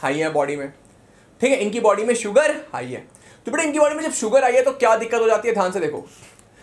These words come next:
जब इनकी body में sugar हाई होता है ना, ध्यान से देखना, है ना, तो हमारी body में insulin बनता है। क्या बनता है? इंसुलिन,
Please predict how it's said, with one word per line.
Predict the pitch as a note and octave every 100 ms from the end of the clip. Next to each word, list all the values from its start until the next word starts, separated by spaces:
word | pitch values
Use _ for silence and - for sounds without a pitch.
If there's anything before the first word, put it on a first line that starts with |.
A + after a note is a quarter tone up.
| _ -
जब | F3+
इनकी | G3+
body | G#3 G#3
में | B3+
sugar | C4 A3+ C#4 C4+
हाई | B3+
होता | G3+ G3
है |
ना, | C4 G3 - -
ध्यान | - F3+ F#3
से | A3+
देखना, | F#3 A3+ D4+ - _ _ _ _ _ _
है | G3
ना, | D4+ D4+ - _
तो | C#4 D4+
हमारी | A3 G#3+ A#3 -
body | A3+ A3+ B3
में | C#4+
insulin | - A3+ A3+ A3 B3+ C4 A3+
बनता | D#3+ -
है। | - - _ _
क्या | E3
बनता | F3+ F3+
है? | F3+
इंसुलिन, | F3 E3+ D3+ -